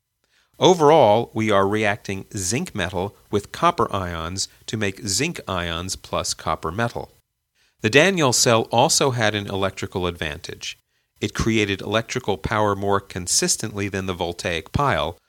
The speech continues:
which rapidly lost power. Thus, a variant of it, the gravity cell, became the standard for powering telegraph systems around the world, and by eighteen eighty-one, it became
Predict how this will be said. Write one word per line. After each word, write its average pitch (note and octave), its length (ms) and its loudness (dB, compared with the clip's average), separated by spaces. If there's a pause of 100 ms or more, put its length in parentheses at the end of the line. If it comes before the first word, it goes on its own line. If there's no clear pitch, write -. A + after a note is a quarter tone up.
(180)
which A2 180 -2
rapidly A2 580 0
lost F2+ 400 -2
power. A#2 460 -4 (640)
Thus, B2+ 380 4
a A#2 100 -2
variant A2 600 -2
of F2+ 180 -4
it, F#2 160 -4 (240)
the G2 80 -2
gravity G#2 560 -2
cell, E2 460 -4 (180)
became G2+ 360 -6
the F#2+ 60 -6
standard G#2+ 520 -2
for G2 160 -4
powering G2+ 560 -2
telegraph G2+ 520 -4
systems F#2 480 -4
around F2 300 -4
the F#2 80 -6
world, E2+ 460 -8 (560)
and A2+ 340 -4
by G#2 260 0
eighteen A2+ 380 -2
eighty-one, C3 640 -2 (280)
it D#3 160 -4
became C3 460 -2